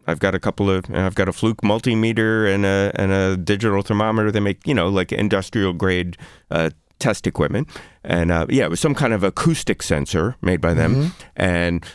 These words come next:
Speaker 1: you know, an infrared camera, and it patrols the whole,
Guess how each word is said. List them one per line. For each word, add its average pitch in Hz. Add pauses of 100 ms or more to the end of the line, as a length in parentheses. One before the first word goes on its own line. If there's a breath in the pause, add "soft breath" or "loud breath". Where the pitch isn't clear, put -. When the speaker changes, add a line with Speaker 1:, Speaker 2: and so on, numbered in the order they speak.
(100)
Speaker 1:
you -
know, 87
an 95
infrared 113
camera, 107 (260 loud breath)
and 104
it 104 (240)
patrols 120
the 117
whole, 117